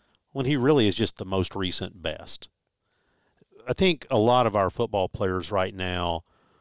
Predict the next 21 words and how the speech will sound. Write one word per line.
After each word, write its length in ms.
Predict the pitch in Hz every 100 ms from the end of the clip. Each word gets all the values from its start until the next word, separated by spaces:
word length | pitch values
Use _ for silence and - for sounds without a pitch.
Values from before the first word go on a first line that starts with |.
| _ _ _
because 440 | 110 - 135 127 -
this 220 | 117 -
was 140 | 95
a 80 | 92
tough 260 | - 98 -
season, 460 | - 95 87 95
are 80 | 90
probably 500 | - 104 98 87 90
suffering 600 | - - 101 - 95 90
from 480 | - 98 87 85 82 _ _ _ _ _ _ _ _ _ _ _ _ - -
a 80 | 131
little 440 | 135 151 180 160 - _ _ _ _ _ - 139
bit 160 | 120 131
of 160 | 107
dings 460 | 92 120 113 110 98
on 340 | 107 95 95 -
how 220 | - 104
we 240 | 95 92 90 _ _ _ _ _ _
think 200 | 110 95
about 260 | 95 92 -
them. 300 | 95 95